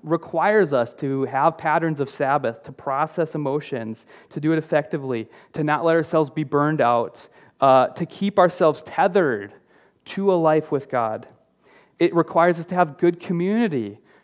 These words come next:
to root ourselves to. Like Julie talked about a couple weeks ago, a redwood system, tethered together by the roots growing close to each other. It makes them all stronger.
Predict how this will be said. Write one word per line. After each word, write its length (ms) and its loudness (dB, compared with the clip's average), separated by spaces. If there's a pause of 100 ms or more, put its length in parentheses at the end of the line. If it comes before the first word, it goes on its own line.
to 140 -10
root 240 0
ourselves 540 0
to. 200 -8
Like 160 -10
Julie 320 -4
talked 320 -2
about 120 -2
a 40 -6
couple 260 -6
weeks 280 -8
ago, 180 -2
a 60 0
redwood 400 -2
system, 560 -8 (340)
tethered 400 0
together 420 0
by 180 -2
the 120 -2
roots 400 -6
growing 280 -6
close 360 -8
to 100 -10
each 160 -10
other. 220 -6
It 60 -6
makes 240 -8
them 140 -4
all 140 -2
stronger. 680 -6